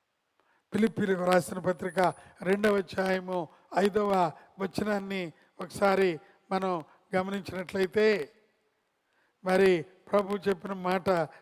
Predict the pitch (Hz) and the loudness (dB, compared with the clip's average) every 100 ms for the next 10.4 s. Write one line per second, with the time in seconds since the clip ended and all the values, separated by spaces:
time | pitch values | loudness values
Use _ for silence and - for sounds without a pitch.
0 | _ 180 185 180 - 185 165 147 - _ | _ -4 -2 -2 0 2 2 0 -10 _
1 | - 208 - 214 196 180 165 180 _ _ | -12 -10 -10 -6 -2 0 -2 -8 _ _
2 | _ _ _ _ - 214 208 - 220 202 | _ _ _ _ 0 2 2 2 2 2
3 | - 202 185 196 196 202 202 185 - - | -2 -6 -2 0 0 2 2 0 -4 -18
4 | _ 185 202 190 196 202 - 196 196 196 | _ -4 -2 0 -2 -4 -8 -8 -4 -2
5 | 202 202 185 _ _ - 196 202 202 202 | -2 -4 -6 _ _ 2 2 2 -2 0
6 | 214 214 226 226 - - - - 202 208 | 6 6 6 0 -12 -20 -4 4 4 4
7 | 196 196 220 240 233 214 - 208 226 220 | 2 8 10 10 4 -2 2 6 6 4
8 | 226 208 208 214 220 220 220 220 220 208 | -2 -2 2 2 2 0 0 0 -2 -4
9 | 214 208 _ _ - - - 202 214 226 | -12 -14 _ _ -20 -20 2 8 8 6
10 | 220 226 220 | 2 4 4